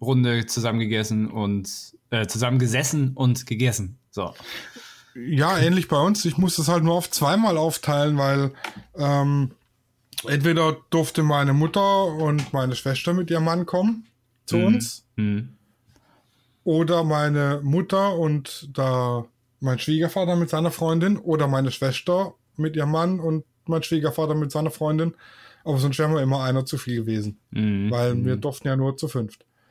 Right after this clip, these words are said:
Speaker 1: Ah.
Speaker 2: Maximal.
Speaker 1: Mhm.
Speaker 2: Und, nee, zu sechst. Ja,
Speaker 1: Ah,
Speaker 2: zu
Speaker 1: ihr,
Speaker 2: sechst.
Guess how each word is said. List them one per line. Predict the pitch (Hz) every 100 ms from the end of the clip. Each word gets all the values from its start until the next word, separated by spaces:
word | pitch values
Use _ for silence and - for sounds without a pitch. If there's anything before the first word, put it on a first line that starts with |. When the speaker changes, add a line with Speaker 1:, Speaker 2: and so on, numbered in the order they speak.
| -
Speaker 1:
Ah. | 113 120 117 117
Speaker 2:
Maximal. | 113 98 127 120 107 104 _ -
Speaker 1:
Mhm. | 101 101
Speaker 2:
Und, | 120 117 - - _ _ _ _ _ _ _ _ _ _ _
nee, | 131 127
zu | 123 127
sechst. | 120 - - _ - - _ _ _ _ _ _ _ _ _
Ja, | 143 127
Speaker 1:
Ah, | 131
Speaker 2:
zu | 143
Speaker 1:
ihr, |
Speaker 2:
sechst. | 123 - -